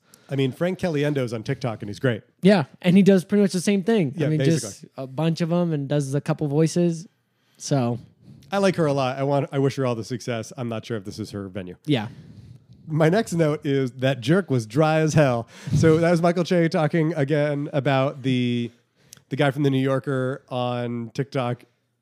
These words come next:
Speaker 1: masturbating. I thought it was a very good angle. That got a
Speaker 2: Yeah.
Speaker 1: great reaction. So we talked earlier about Bowen being a homosexual person of no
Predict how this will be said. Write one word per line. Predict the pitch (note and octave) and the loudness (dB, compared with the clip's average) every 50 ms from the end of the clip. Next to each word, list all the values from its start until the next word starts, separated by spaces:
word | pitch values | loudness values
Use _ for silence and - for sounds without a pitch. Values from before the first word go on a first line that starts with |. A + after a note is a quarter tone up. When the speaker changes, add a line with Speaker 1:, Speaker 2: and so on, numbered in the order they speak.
| _ _ _ _ _ _ - | _ _ _ _ _ _ -10
Speaker 1:
masturbating. | B2 A#2+ A#2+ B2+ B2 C#3 A#2+ A#2+ A#2 A2+ A2+ A2 A2 A#2+ B2 | -6 -4 -4 -4 -6 -6 -6 -6 -4 -4 -4 -6 -6 -8 -8
I | A#2 | -8
thought | A2+ A#2+ A#2 | -6 -6 -6
it | |
was | A2 G#2+ | -6 -6
a | A2 | -6
very | G#2+ B2 A#2+ A#2+ | -4 -4 -2 -2
good | A2+ B2 A#2+ | -2 -4 -4
angle. | A#2 A2+ A#2 A2+ A2+ G#2+ | -6 -6 -8 -8 -8 -8
That | A2+ - | -6 -4
got | D3+ D#3+ | -2 -2
a | D3+ | -2
Speaker 2:
Yeah. | C3+ | 0
Speaker 1:
great | B2+ C3+ C#3+ D3+ | 0 -2 -2 0
reaction. | C#3+ C3+ B2+ A#2+ A#2+ - C#3+ B2+ B2+ A#2+ _ - - - - - _ _ _ _ | 0 -2 -2 -2 -2 -4 -4 -4 -6 -6 _ -16 -20 -20 -20 -20 _ _ _ _
So | - - E3 | -8 -4 -4
we | D#3 D#3+ | -4 -2
talked | - A3 B3+ - A3+ | -2 -4 -4 -4 -4
earlier | - F#3+ F3+ F3 D#3+ D3 C3+ C3+ | -4 -2 0 0 0 0 0 0
about | D3+ D#3 B2+ C3+ C3 B2+ B2 C#3 - C#3+ A#2+ | -2 -4 -4 -2 -2 -2 -2 -4 -6 -8 -4
Bowen | G#2 D3 D3 D3 C#3+ C#3+ C#3+ C#3 C#3 C#3 C3+ C3 - _ - | -2 0 2 2 2 2 2 0 0 -2 -4 -8 -10 _ -2
being | C#3 C3 B2+ B2+ B2+ B2 | 0 0 0 0 0 0
a | A#2 | 0
homosexual | C#3 E3+ F3+ D#3 F3 - E3+ E3 | 0 -2 -2 -2 -4 -4 -4 -4
person | - D3+ C3 A2+ C#3+ C3 B2+ B2+ B2+ C3 - | -4 -4 -4 -4 -4 -4 -4 -6 -6 -8 -8
of | C#3 B2+ A#2 A2 G#2+ G2+ - - | -8 -8 -8 -8 -10 -14 -14 -10
no | A2+ A#2 C3 D#3+ F3 F3 E3+ E3 E3 D#3+ D#3+ E3 | -4 0 0 2 2 2 2 2 0 -2 -4 -6